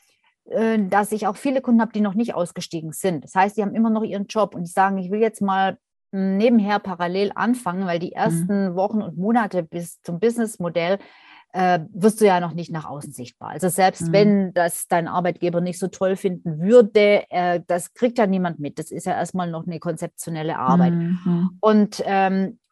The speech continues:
Speaker 1: und wenn dann mal das soweit ist, dass das Businessmodell steht, das heißt, ich weiß, ähm,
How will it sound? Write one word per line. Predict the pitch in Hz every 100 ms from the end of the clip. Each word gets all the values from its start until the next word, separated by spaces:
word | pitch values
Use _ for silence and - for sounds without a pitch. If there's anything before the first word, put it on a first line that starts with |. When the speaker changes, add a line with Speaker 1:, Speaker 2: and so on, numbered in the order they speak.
| _
Speaker 1:
und | - 202 196 180 - -
wenn | 180 208 370
dann | 311 208
mal | 196 196 185 175
das | 185
soweit | 190 185
ist, | 175 -
dass | 202
das | 190 -
Businessmodell | 262 262 226 180 175 165 165
steht, | - 233 160
das | 156
heißt, | 165 175 -
ich | 156 165
weiß, | 175 214 208 - 175
ähm, | 160 156 151 147